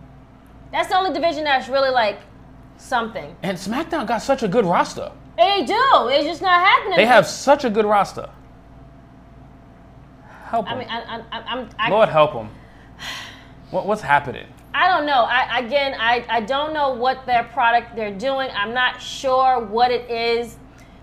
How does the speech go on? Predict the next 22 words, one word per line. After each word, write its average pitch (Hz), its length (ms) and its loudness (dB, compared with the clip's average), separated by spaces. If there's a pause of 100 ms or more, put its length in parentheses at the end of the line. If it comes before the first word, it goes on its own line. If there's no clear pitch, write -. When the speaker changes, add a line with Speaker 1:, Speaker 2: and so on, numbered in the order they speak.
(120)
Speaker 1:
that 214 400 2 (100)
Vince 247 440 -2
or 220 240 2
whoever 262 480 4
is 233 160 -2
in 226 140 -2
charge, 240 280 -2
I'm 240 140 -4
not 254 160 -2
sure 254 140 -6
if 208 60 -8
they're 233 80 -4
not 214 200 -2 (140)
asking 240 540 -4
people 247 360 -8
what 240 260 -6 (220)
is 240 400 -6 (340)
it 247 220 -4
that 214 240 0
they 208 280 -4
wanna 208 380 -6
see. 285 260 -10